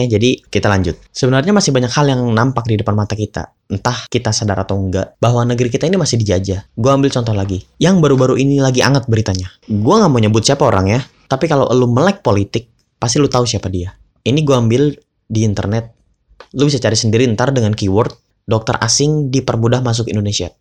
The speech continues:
Oke, gua bakal bacain. Jadi, gua pengen lu simak baik-baik. Menteri Koordinator Bidang Kemaritiman dan Investasi, gua nggak mau sebut namanya, mengatakan pemerintah bakal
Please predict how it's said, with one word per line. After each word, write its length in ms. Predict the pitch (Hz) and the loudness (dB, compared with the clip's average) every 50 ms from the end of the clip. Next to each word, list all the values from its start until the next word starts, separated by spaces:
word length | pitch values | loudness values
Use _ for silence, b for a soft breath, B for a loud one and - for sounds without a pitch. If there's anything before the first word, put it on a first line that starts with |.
| - - | -20 -8
Oke, 400 | - - 127 139 143 - - _ - | -2 0 0 0 0 -2 -8 _ -8
gua 160 | 104 95 107 | -2 0 2
bakal 240 | 107 104 - 104 101 | 2 2 2 2 0
bacain. 400 | 101 98 - 98 95 92 92 - _ _ _ _ - | 0 0 0 -2 -2 -2 -6 -10 _ _ _ _ -4
Jadi, 320 | 90 95 98 120 127 123 - - _ _ - | -2 0 2 2 0 0 -4 -12 _ _ -4
gua 160 | 123 113 107 | 0 0 2
pengen 240 | 107 110 123 131 131 | 2 2 2 2 2
lu 160 | 110 110 113 | 2 0 0
simak 240 | 107 - 113 101 95 | 0 0 0 0 0
baik-baik. 480 | - 90 90 90 - 87 85 87 - _ _ - _ B B B B B B _ _ - | -2 -4 -6 -6 -6 -8 -8 -10 -12 _ _ -20 _ B B B B B B _ _ -4
Menteri 480 | 123 135 143 147 139 - 180 190 190 190 | 0 0 0 0 0 0 0 0 0 0
Koordinator 720 | - 165 147 135 131 127 127 127 123 120 - 131 123 117 | 0 0 0 0 0 0 0 -2 -2 -2 -2 -2 -2 -2
Bidang 400 | 113 113 131 135 156 160 151 - | 0 0 0 2 2 2 0 0
Kemaritiman 640 | 131 123 120 117 120 117 117 117 110 113 113 113 113 | 0 0 0 0 0 0 -2 -2 -2 0 0 0 0
dan 160 | 110 107 107 | 0 0 0
Investasi, 800 | - 143 147 139 - 123 107 - 110 98 - - - 113 113 - - _ _ | 0 -2 -2 -2 -2 -6 -6 -6 -6 -6 -6 -4 -4 -4 -6 -6 -10 _ _
gua 240 | - 120 135 143 143 | -2 0 2 4 4
nggak 60 | 131 123 | 4 2
mau 60 | 113 | 2
sebut 180 | 113 107 110 80 | 2 0 0 0
namanya, 480 | 95 92 95 95 101 117 139 147 - _ _ _ | 0 0 0 0 0 0 0 -2 -4 _ _ _
mengatakan 880 | - 139 139 143 139 135 127 127 - 107 107 104 - 95 101 110 113 113 _ _ _ _ _ _ _ _ | -2 0 0 2 2 0 -2 -2 -2 -4 -4 -4 -6 -6 -6 -6 -8 -10 _ _ _ _ _ _ _ _
pemerintah 560 | - 139 139 139 135 135 135 139 143 175 165 | 0 2 2 2 2 2 2 0 0 2 2
bakal 560 | 147 135 123 113 - - 117 123 131 127 131 | 2 2 2 0 -2 -2 -2 0 0 -2 -2